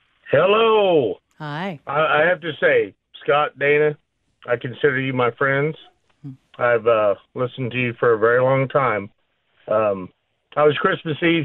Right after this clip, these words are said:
Speaker 1: Steve in two thousand nineteen. I was your last caller in twenty nineteen.
Speaker 2: I remember you,
Speaker 1: So,
Speaker 2: Steve.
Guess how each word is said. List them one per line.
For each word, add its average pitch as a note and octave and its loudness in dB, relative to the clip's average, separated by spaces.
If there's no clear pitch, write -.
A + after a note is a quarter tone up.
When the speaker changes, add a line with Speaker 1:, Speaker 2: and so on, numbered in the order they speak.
Speaker 1:
Steve C3+ 0
in B2+ -4
two D3 2
thousand C#3 4
nineteen. C#3 2
I A#2 4
was A#2 4
your A#2 4
last B2+ 2
caller B2 4
in G2 -10
twenty B2 -4
nineteen. A#2 0
Speaker 2:
I G3+ -2
remember A3+ 0
you, D3+ 0
Speaker 1:
So, - 4
Speaker 2:
Steve. - 4